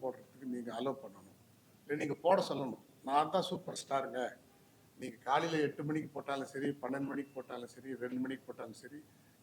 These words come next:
எனக்காக ஜனங்க வந்து குவியா-, குவிவாங்கன்னு" நீங்க சொல்லணும். ஆனா, ரொம்ப கஷ்டப்பட்டு, ரொம்ப போராடி ரிலீஸ் பண்ண முடியாம, ரொம்ப பாதிக்கப்பட்டு சிறிய படங்கள் ரிலீஸ் பண்றவங்களுக்கு வந்து என்ன பண்றாங்கன்னா, அவங்களுக்கு போய் காலையில பன்னெண்டு மணிக்கு தர்றது,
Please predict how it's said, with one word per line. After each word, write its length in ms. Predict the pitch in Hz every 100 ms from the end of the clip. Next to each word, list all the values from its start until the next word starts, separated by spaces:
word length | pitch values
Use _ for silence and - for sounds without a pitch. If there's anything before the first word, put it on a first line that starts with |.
| -
எனக்காக 380 | 120 123 139 135
ஜனங்க 300 | 120 135 135
வந்து 220 | 123 - -
குவியா-, 500 | 131 135 139 123 - -
குவிவாங்கன்னு" 600 | 139 156 151 139 135 139
நீங்க 100 | 120 107
சொல்லணும். 340 | 110 117 104 - - - - -
ஆனா, 480 | 127 135 120 135 - - - - - - - -
ரொம்ப 320 | - 180 180
கஷ்டப்பட்டு, 680 | 151 139 180 170 147 170 143
ரொம்ப 300 | 139 156 -
போராடி 720 | 139 147 147 127 131 - - -
ரிலீஸ் 320 | - 151 151 -
பண்ண 180 | 139
முடியாம, 500 | 135 127 139 147 151 123
ரொம்ப 640 | 117 143 156 170 147 - - -
பாதிக்கப்பட்டு 720 | - 143 143 131 131 - 143 143 -
சிறிய 440 | - 156 156 165
படங்கள் 500 | - 139 139 135 117 -
ரிலீஸ் 380 | 139 156 - -
பண்றவங்களுக்கு 480 | 127 127 120 113 -
வந்து 240 | 113 123 131
என்ன 160 | 127 127
பண்றாங்கன்னா, 580 | 110 107 - - - - - - - - -
அவங்களுக்கு 460 | 135 151 147 127
போய் 160 | 147 143
காலையில 360 | 135 135 131
பன்னெண்டு 400 | 120 123 127 131
மணிக்கு 340 | 127 123 - 117
தர்றது, 400 | 110 104 113